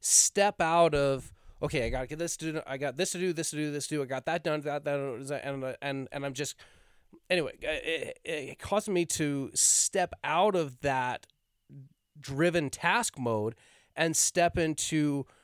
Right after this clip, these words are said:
personal self-reflection and, uh, and, and talking about deep spiritual things.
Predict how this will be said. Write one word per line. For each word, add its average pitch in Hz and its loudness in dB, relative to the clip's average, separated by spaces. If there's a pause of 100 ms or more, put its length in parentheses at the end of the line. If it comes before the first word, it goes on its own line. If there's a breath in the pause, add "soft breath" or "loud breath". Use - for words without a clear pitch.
(160 soft breath)
personal 170 2
self-reflection 147 -2 (460 soft breath)
and, 143 -2
uh, 127 2
and, 143 -2 (100)
and 135 -6
talking 151 -6
about 127 -4
deep 151 -8
spiritual 147 -2
things. 143 -6